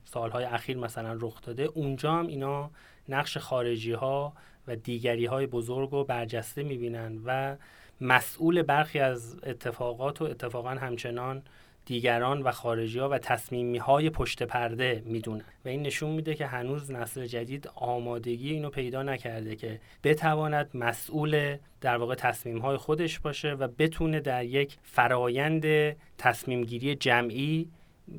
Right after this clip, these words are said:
بتونه در واقع مسئولیت پذیری کنه و یک تحول بنیادی و نوین رو رخ بده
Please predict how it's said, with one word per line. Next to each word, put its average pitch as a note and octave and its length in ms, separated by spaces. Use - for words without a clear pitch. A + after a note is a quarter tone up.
بتونه D3 380
در B2 180
واقع A#2+ 380
مسئولیت A#2+ 640
پذیری A#2 420
کنه D3+ 280
و C3+ 140
یک C#3 300
تحول B2+ 760
بنیادی A#2+ 520
و C3+ 120
نوین B2 380
رو C#3 180
رخ A#2+ 260
بده - 220